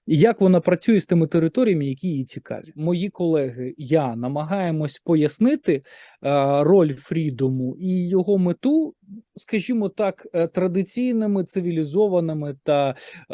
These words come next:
власне, такими демократичними способами. От WhatsApp мені написав хтось, я не зміг ідентифікувати, це: жінка або чоловік. Це було з Санкт-Петербурга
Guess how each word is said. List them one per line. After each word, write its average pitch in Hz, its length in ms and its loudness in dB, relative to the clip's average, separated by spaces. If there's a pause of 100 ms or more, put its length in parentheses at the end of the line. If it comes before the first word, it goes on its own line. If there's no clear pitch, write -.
власне, 160 600 2
такими 160 460 -2 (300)
демократичними 214 680 4 (240)
способами. 135 760 -2
От - 20 -6
WhatsApp 139 360 -2 (100)
мені 127 180 -4
написав 123 580 -6 (360)
хтось, - 480 0
я 165 120 2
не 156 100 0
зміг 147 260 -2 (120)
ідентифікувати, 139 760 -2
це: 135 200 -8
жінка 135 360 -4
або 131 160 -6
чоловік. 156 540 -2 (440)
Це 185 160 2
було 156 300 4
з 123 200 -6
Санкт-Петербурга 170 880 -2